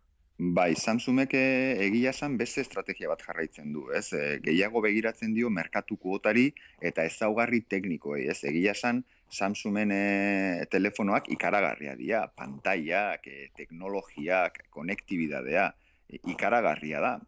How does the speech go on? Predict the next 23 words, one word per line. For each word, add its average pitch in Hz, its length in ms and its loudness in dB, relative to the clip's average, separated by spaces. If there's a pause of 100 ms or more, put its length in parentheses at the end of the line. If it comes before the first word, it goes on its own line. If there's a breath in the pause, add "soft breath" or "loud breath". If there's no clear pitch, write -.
(120)
eta - 180 -8
hor 95 220 -2
gero 101 160 0
hitz 87 160 -4
egingo 73 220 -6
dugu, 110 180 2
baina 78 220 -2
hor 95 160 0
atzean 98 360 0
ere 104 160 2
dago 98 300 0
Google, 107 380 -2
ez? 113 120 -4
Bere 87 300 2
Android 90 440 -2
plataformaren 85 960 0
gainean, 80 480 0 (340 soft breath)
eh, 85 140 0
egiten 85 300 2
dituztelako 82 580 0
telefono 82 480 2
horiek 82 260 4
Samsung 101 460 0